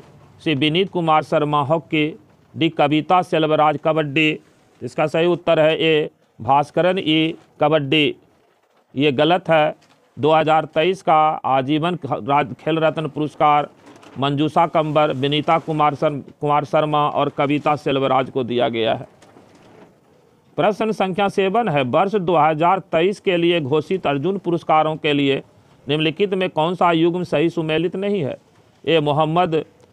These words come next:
हुसामुद्दीन मुक्केबाजी, बी, पुखराम बम सुशीला चानू हॉकी, सी, अहिका मुखर्जी लॉन टेनिस,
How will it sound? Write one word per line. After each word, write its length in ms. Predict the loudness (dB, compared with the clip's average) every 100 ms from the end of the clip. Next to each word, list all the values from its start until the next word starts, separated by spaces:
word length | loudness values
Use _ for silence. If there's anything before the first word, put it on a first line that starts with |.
| -6
हुसामुद्दीन 680 | -2 2 2 0 0 -2 0
मुक्केबाजी, 760 | -2 0 2 4 2 0 -4 -6 _ _ _ _
बी, 160 | 0 0
पुखराम 540 | 0 -2 0 0 0
बम 180 | 0 -2
सुशीला 520 | -2 -6 -2 2 2 2
चानू 360 | 0 -2 -2
हॉकी, 540 | 0 -2 0 0 0 -4 _ _ _ _ _
सी, 180 | -2 0
अहिका 540 | 2 2 2 2 2
मुखर्जी 500 | 0 0 -2 0 0
लॉन 280 | 2 0 0
टेनिस, 480 | 0 0 0 -4